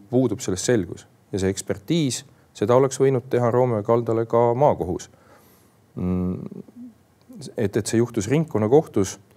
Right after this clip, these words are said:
see mõnes mõttes ongi ringkonnakohtu poolne, äh, selline innovatsioon. Ei ole selline asi keelatud,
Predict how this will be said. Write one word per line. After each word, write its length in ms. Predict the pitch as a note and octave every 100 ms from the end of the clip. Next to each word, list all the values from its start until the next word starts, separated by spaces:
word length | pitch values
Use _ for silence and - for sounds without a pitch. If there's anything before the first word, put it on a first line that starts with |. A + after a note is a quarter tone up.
| _ - _
see 100 | A2+
mõnes 280 | G2+ C3+ A2+ A2+
mõttes 280 | - G2+
ongi 300 | B2+ A#2 G2 G#2+
ringkonnakohtu 720 | C3+ C3+ A2 G#2+ A2+ - F#2+
poolne, 460 | C3 B2 G2 F#2 F#2 - - _ _ _ _ _ _ -
äh, 160 | F#2 F#2
selline 360 | F#2+ G2+ G#2+ A#2
innovatsioon. 680 | F#2+ F#2+ - D3+ G#2 E2+ - _ _ _ - - - _ _ C#4
Ei 140 | F#3+ A2+
ole 180 | B2 F#2+
selline 260 | G2+ G2
asi 200 | A#2+ G#2 -
keelatud, 680 | D3+ C#3 F2 - F2+ -